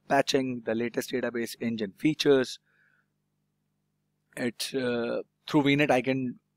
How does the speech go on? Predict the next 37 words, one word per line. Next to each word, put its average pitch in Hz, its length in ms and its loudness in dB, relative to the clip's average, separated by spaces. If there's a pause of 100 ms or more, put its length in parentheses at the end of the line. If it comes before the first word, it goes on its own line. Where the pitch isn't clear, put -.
(1080)
with 135 140 2
V 131 160 2
net 139 120 2
I 123 120 4
can 127 200 -2
do 127 220 2
Azure 123 300 0
Resource 120 380 -2
Manager 113 380 0
deployment 113 540 -4
as 101 160 -10
well. 127 260 2 (2500)
And 180 280 4
it 151 180 4
comes 156 260 2
with 147 160 -2
the 165 80 6
vCore 151 480 0
based 135 400 2
purchasing 113 640 2
model, 98 240 -6 (380)
right? 139 200 2 (280)
So - 160 -2
what 175 180 10
is 196 120 12
a 185 60 10
vCore 156 400 4
based 135 280 4
purchasing 123 480 0
model 117 280 -2
for 143 120 0
S - 80 0
Q 113 120 -2 (100)
L 131 100 2
management 117 440 -2
instance? 113 540 -6
It 160 160 0